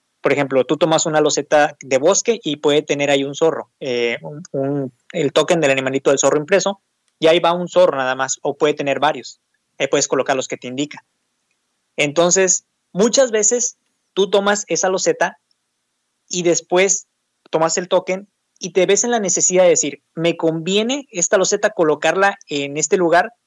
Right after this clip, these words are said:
y perder el token de, de, del animalito, ya que no lo puedo con-,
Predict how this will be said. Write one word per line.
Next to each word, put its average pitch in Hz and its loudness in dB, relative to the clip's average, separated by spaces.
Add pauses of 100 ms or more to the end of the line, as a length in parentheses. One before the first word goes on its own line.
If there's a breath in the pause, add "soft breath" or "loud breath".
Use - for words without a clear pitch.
(540)
y 180 -6
perder 170 2
el 196 -2
token 190 0
de, 151 -4
de, 143 0
del 143 -2
animalito, 147 0
ya 165 -4
que 170 -4
no 165 0
lo 170 2
puedo 175 2
con-, 170 -8